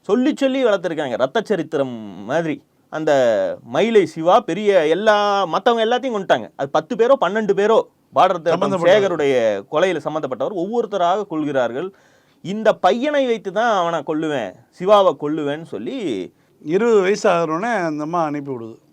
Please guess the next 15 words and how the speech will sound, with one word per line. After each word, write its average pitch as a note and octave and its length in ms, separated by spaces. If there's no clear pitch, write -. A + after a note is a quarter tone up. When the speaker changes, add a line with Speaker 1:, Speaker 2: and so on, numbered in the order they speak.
Speaker 1:
என்னன்னா, G3 640
நம்ம B2 280
சொல்றோம் G#3 240
இல்லையா, G3+ 200
ரெண்டாயிரத்தி F3 520
பத்தொன்பதுல D#3 600
வெட்டுறாங்கன்னு, C#3 680
அப்போ A#3 760
இந்த F3 380
பையனோட G#3+ 560
தான் A3 220
மலர்கொடி F#3+ 440
வந்து D#3 260
கோர்ட்டுக்கு F3+ 480
வந்துட்டு E3+ 180